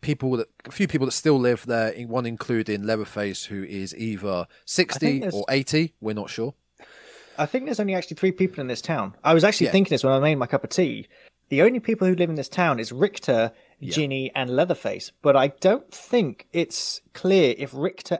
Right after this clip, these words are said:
Speaker 2: actually knows about Leatherface. He definitely knows about Ginny, but maybe not
Speaker 1: Yeah.
Speaker 2: Leatherface.
Speaker 1: Yeah, you're completely right. I don't think it's established that he knows that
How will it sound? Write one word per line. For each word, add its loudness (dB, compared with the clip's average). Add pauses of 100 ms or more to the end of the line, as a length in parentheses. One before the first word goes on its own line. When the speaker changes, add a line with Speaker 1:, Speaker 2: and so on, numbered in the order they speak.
Speaker 2:
actually -4
knows 0
about 2
Leatherface. -6 (320)
He 0
definitely 2
knows 4
about 6
Ginny, 0 (220)
but -4
maybe 0
not 0
Speaker 1:
Yeah. -2
Speaker 2:
Leatherface. -4 (320)
Speaker 1:
Yeah, -4 (120)
you're -8
completely -10
right. -4
I -6
don't -10
think -14
it's -8
established -6
that -10
he -14
knows -10
that -14